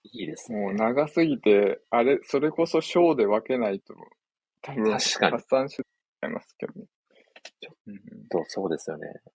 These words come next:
Speaker 1: 一回語り切るのは到底不可能ですもんね。お、みどりさんがワンピース会楽しみですと。これはフラグが立っちゃった感じですね。
Speaker 2: お。<laughs>
Speaker 1: いいですね。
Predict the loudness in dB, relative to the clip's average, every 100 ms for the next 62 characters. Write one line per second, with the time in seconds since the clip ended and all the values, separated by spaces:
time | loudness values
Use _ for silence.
0 | _ -8 -8 -4 0 2 2 0 4 4
1 | 4 0 0 0 0 -4 _ _ -4 0
2 | 4 4 6 2 2 0 -4 -6 -6 -6
3 | -10 _ -20 -20 _ _ _ _ _ _
4 | _ _ _ _ _ _ _ _ 8 8
5 | 6 4 6 4 2 2 0 2 0 0
6 | -4 -4 -6 -6 -12 -8 -2 2 2 0
7 | _ _ _ -2 0 0 -4 -6 -4 0
8 | 0 -2 -6 -6 -8 -12 _ _ _ _
9 | _ -10 -6 -4 -4 -4 -8 _ _ -6
10 | -6 -6 -8 -8 -10 -14